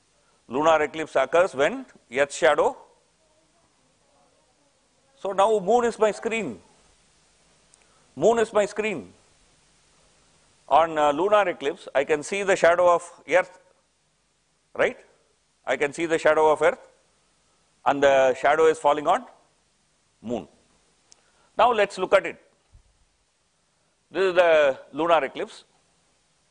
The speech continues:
Yeah, here is the Earth shadow. Can you look at this edge? Can you tell something about this edge?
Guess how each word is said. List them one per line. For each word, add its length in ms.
Yeah, 240
here 220
is 140
the 180
Earth 160
shadow. 380
Can 180
you 120
look 180
at 140
this 180
edge? 420
Can 160
you 100
tell 200
something 360
about 260
this 160
edge? 360